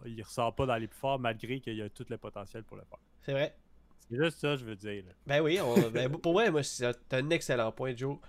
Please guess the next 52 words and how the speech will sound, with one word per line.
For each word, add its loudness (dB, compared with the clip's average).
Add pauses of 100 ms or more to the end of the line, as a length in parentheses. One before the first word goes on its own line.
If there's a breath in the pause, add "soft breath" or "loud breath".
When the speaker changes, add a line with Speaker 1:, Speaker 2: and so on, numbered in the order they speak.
(220 soft breath)
Speaker 2:
Euh, 2
je -4
t'avais 6
dit -2
aussi 0
qu'il 2
y 6
avait, 4
euh, 2
Jay, 6 (140)
euh, 0
Yeti 0
Redding 4
qui -4
allait 2
revenir 0
aussi. -6 (220)
On, 2
on 4
l'a 0
vu -6
dans 4
les, 0
dans 4
les -2
inscrits. -4 (300 soft breath)
Il 0
a -2
fini -2
quatre-vingt-un, 2
quatre-vingt-unième, 2 (160)
quatre-vingt-unième, 0 (380 soft breath)
qui, -2
qui 2
est, 6
euh, 6
tu -4
sais, -
c'est -10
respectable, 0
je -16
pense, -2
pour, -4
euh, 2
le -2
nombre -2
de -2
tournois 0
pro -2
qu'il -2
a 2
joué. -2